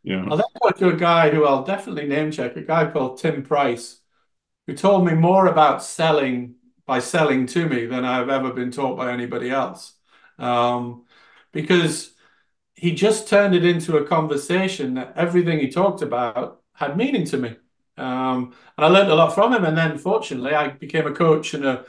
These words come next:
Speaker 2: consultant to him later on 'cause he quite liked a few of the things that I did. So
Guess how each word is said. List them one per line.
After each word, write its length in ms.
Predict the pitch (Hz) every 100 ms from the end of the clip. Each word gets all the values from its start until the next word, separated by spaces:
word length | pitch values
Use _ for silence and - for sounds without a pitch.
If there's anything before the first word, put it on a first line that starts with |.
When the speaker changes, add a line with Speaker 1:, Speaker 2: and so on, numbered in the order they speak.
| _ _
Speaker 2:
consultant 480 | 147 - 165 127 143
to 120 | 156
him 160 | 226
later 360 | 156 147 151 156
on 200 | 165 147
'cause 220 | 147 - _ _ -
he 100 | 139
quite 260 | 160 139
liked 220 | 135 135
a 60 | -
few 160 | 135 131
of 60 |
the 180 | 123 139
things 160 | 131 127
that 100 | 135
I 160 | 147
did. 200 | 123 117
So 260 | - 135